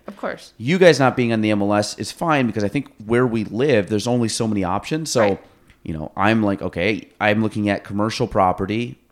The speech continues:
Speaker 2: I email you guys, I would say probably once a month with something
Speaker 1: Yeah.
Speaker 2: that just is like, "Do you guys have anything that is remotely close to this?" And then I just put down on my C R M, literally check in with, you know, C D C on whatever. And maybe
Speaker 1: Right.
Speaker 2: it's every couple weeks, mo-, once a month, depending on,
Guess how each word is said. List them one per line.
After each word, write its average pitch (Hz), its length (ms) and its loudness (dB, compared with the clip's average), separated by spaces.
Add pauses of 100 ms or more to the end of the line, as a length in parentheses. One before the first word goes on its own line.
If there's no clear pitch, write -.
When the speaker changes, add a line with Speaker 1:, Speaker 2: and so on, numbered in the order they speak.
(220)
Speaker 2:
I 101 120 2
email 101 360 0
you 127 140 2
guys, 98 580 0 (400)
I 139 160 6
would 160 160 8
say 127 220 4
probably 151 560 0
once 113 280 0
a 107 40 -2
month 110 280 -2
with 92 100 -4
something 127 440 0
Speaker 1:
Yeah. 101 80 0
Speaker 2:
that 87 60 -4
just 101 160 -4
is 101 120 -8
like, 98 240 -2
"Do 107 60 -4
you 110 60 2
guys 110 180 2
have 110 100 0
anything 107 440 0
that 101 200 0 (240)
is 110 140 -2
remotely 127 420 6
close 110 300 0
to 98 100 -2
this?" 123 420 4 (400)
And 123 120 0
then 143 80 2
I 147 80 4
just 147 180 -2
put 131 160 -2
down 117 180 2
on 113 60 -2
my 98 340 -2
C 123 280 -2
R 104 160 2
M, 113 340 0 (420)
literally 131 300 4
check 110 240 0
in 110 160 2
with, 104 220 0 (640)
you 113 60 0
know, 101 100 2
C 131 180 6
D 107 120 2
C 131 320 0
on 95 520 -2
whatever. 101 320 0
And 98 120 -4
maybe 107 200 0
Speaker 1:
Right. 104 100 2
Speaker 2:
it's 98 140 -2
every 101 180 -2
couple 98 220 -4
weeks, 143 300 2
mo-, 113 160 -2
once 101 220 -4
a 95 40 -2
month, 110 300 2
depending 104 360 0
on, 95 260 0